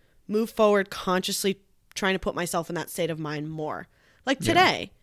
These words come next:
Speaker 1: this is just an average Sunday, and we're like, "You know what we're gonna do? We're gonna go to Olive Garden, and it's gonna be fun."
Speaker 2: Yeah.
Speaker 1: I'm gonna make every <laughs> day an adventure.
Speaker 2: Mm-hmm.
Speaker 1: <laughs> With Olive Garden.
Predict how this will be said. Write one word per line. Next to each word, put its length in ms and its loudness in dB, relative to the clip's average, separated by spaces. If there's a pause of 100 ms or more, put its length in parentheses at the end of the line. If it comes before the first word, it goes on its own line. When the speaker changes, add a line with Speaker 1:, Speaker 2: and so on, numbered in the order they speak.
(280)
Speaker 1:
this 100 -4
is 80 0
just 160 -2
an 80 2
average 240 4
Sunday, 280 -2
and 60 -2
we're 80 -2
like, 160 -4
"You 60 -4
know 160 0
what 160 0
we're 80 -2
gonna 240 0
do? 500 -6 (640)
We're 260 -8
gonna 220 -6
go 120 -8
to 80 -6
Olive 260 -6
Garden, 300 -2
and 180 -4
it's 160 -8
gonna 220 -4
be 80 -10
fun." 380 -8 (500)
Speaker 2:
Yeah. 260 0
Speaker 1:
I'm 120 4
gonna 140 4
make 220 4
every 260 6
<laughs> 80 4
day 140 6
an 80 4
adventure. 640 -2 (420)
Speaker 2:
Mm-hmm. 440 2 (220)
Speaker 1:
<laughs> 260 -6
With 520 4
Olive 300 4
Garden. 460 -4